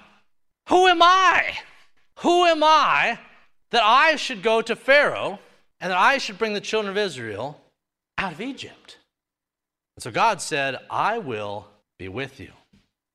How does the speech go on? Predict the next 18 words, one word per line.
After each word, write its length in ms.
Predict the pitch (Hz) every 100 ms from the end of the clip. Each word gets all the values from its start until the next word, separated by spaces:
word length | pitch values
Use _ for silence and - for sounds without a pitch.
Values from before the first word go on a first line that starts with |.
| _
And 80 | 131
this 100 | 190
shall 160 | 196 185
be 140 | 170
a 60 | 131
sign 600 | - - 214 294 233 113
to 40 |
you 180 | 92 92
that 120 | 131
I've 160 | 127 104
sent 380 | - 160 123
you. 160 | 107 92
When 160 | 139 202
you 60 |
have 120 | 190
brought 260 | 113 220 247
the 60 | -
people 320 | 214 196